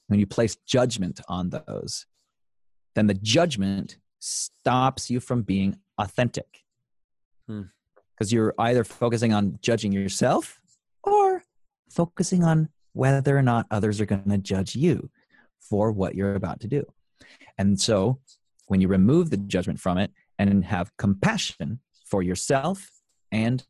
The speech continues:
Speaker 1: for others, it removes the blocks to taking action because you're not worried about what other people are gonna think. The secret to not worrying about what other people are gonna think is, number one,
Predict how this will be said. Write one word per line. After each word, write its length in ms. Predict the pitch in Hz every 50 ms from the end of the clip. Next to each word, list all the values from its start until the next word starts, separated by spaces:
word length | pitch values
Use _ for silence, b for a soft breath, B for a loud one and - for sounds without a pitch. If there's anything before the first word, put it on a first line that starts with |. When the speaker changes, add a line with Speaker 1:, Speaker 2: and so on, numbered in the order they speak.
| 123
Speaker 1:
for 480 | - - - 120 110 104 104 101 98 - _ _ _
others, 540 | - 127 - - 64 - - - - - - _ _ _ _ _ _ _ _ _ _ _ _ _ _ _ _ _ _ -
it 240 | 113 110 - - _ _ -
removes 840 | - 98 113 113 107 110 113 123 135 147 151 151 156 160 143 135 120 110
the 80 | 113
blocks 840 | 98 - - 104 113 135 143 - - - - - - - - - - _ _ _
to 80 | - -
taking 360 | - - 101 95 - 92 85 76
action 540 | 67 - - - - - - - - - - _ _ _ _ B B B B B B -
because 640 | - - - - - 113 101 98 98 95 - - _ _ _ _ -
you're 100 | 107 101
not 240 | 101 98 - - - -
worried 340 | 101 98 104 113 120 113 110
about 220 | 104 101 95 -
what 100 | 98 101
other 140 | 101 95 98
people 300 | 92 107 95 - - 101
are 40 | 92
gonna 180 | 87 80 65 - _ _
think. 320 | - - - - - - _ _ _ _ _ _ _ _ _ _ _ b b b b b
The 60 | 107
secret 380 | - - - 185 190 - 92 -
to 60 | 101
not 380 | 98 98 98 104 113 117 - 104
worrying 280 | 110 113 113 110 104
about 200 | 101 98 95 -
what 100 | 78 101
other 220 | 101 92 92 92 92
people 240 | - - - 95
are 40 | 95
gonna 140 | - 82 65
think 480 | - - - - 127 87 76 - - _ _ _ _
is, 220 | - 87 95 - - -
number 240 | - 101 123 120 107
one, 260 | 117 139 120 104 113